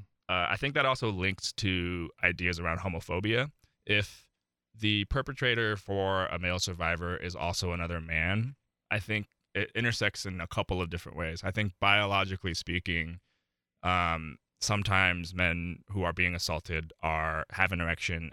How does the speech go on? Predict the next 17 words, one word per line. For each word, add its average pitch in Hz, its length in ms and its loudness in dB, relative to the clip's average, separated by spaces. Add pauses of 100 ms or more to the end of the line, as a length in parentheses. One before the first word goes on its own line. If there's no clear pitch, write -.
and, 80 500 0 (460)
and 71 100 -6
it - 60 -10
culminates 82 500 -4
into 82 220 -8
an 73 80 -10
orga-, 90 320 0 (120)
orgasm. 113 520 0 (380)
Um, 90 360 4
and 98 80 -4
I 98 60 4
think 113 460 -2
for 101 240 2
heterosexual 101 640 2
men, 95 260 0
that 92 180 2
could 90 240 -4